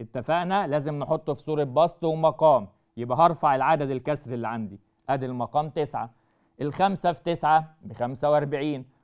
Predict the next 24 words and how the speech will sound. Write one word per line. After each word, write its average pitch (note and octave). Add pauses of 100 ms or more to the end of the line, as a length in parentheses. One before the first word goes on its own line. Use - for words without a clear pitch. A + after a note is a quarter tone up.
(140)
وأربعة D#3+ (280)
يبقى B2
تسعة D3
وأربعين. G#2+ (1300)
جذر F3+
التسعة F3
وأربعين C#3
معروفة C#3
بسبعة، D3+ (460)
وجذر D#3+
التسعة D#3 (400)
بتلاتة. C3 (600)
كده D#3
المسألة D#3+
خلصت؟ E3
لا D3
لسه. C3+
ليه؟ D3+
لأن D3
هو C#3+
عايز C#3+
مني E3
المعكوس C#3+
الضربي، D3